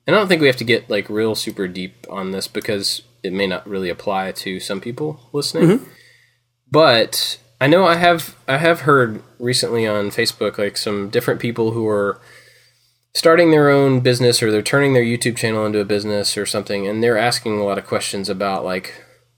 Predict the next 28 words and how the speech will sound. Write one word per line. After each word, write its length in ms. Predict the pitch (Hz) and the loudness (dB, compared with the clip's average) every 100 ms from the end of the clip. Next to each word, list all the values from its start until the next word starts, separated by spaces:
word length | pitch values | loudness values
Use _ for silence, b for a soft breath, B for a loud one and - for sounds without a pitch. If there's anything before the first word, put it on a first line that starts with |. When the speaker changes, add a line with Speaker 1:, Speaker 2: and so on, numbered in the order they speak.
| _ _ _ | _ _ _
Speaker 1:
w-, 140 | 113 - | -8 -2
you 100 | 117 | 0
know, 240 | 101 87 - _ 123 | 0 -2 -8 _ -4
do 120 | 123 | 0
you 180 | 127 120 | 2 2
need 220 | 113 113 | 2 0
to 80 | 110 | 0
have 180 | 107 | 0
an 80 | 101 | -2
L 220 | 82 95 | -4 -4
L 100 | 95 | -4
C 480 | 87 - 92 82 85 - | -4 -4 -4 -6 -10 -10
or 120 | 95 | -10
do 180 | - 98 | -6 -6
you 280 | 95 95 95 | -4 -4 -4
need 260 | 95 95 | -6 -6
to 100 | - | -8
have 640 | 95 95 90 87 85 - _ _ _ _ _ _ _ _ _ _ _ - | -8 -4 -4 -6 -10 -20 _ _ _ _ _ _ _ _ _ _ _ -2
insurance 640 | 117 110 107 95 85 - | 0 0 -2 -2 -2 -4
or 60 | 90 | -6
need, 360 | 95 98 82 - | -6 -6 -10 -14
you 120 | - 113 | -6 -2
know, 260 | 92 87 - | -2 -6 -8
all 120 | 113 113 | -4 -2
these 200 | 107 98 | -2 -4
different 300 | 104 - - | -6 -6 -6
things? 340 | 123 107 98 | -4 -2 -4
And 340 | - 110 104 | -4 -4 -4